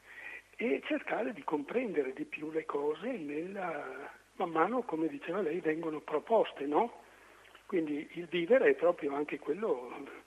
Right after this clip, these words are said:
lei diceva giustamente, se non sarei un perfetto, e, e diventa, e, e non ci sarebbe quasi senso alla mia esistenza, no?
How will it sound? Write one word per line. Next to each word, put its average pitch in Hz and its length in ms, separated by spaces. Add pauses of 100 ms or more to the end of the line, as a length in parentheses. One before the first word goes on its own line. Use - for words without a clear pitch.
(160)
lei 139 140
diceva 139 320
giustamente, 151 540
se 147 100
non 143 120
sarei 143 280
un 139 160
perfetto, - 760 (520)
e, 147 360
e 123 80
diventa, 143 460
e, 139 360
e 143 40
non 147 180
ci - 140
sarebbe 147 260
quasi 135 300
senso 160 500
alla 151 200
mia 147 180
esistenza, 139 640
no? 165 300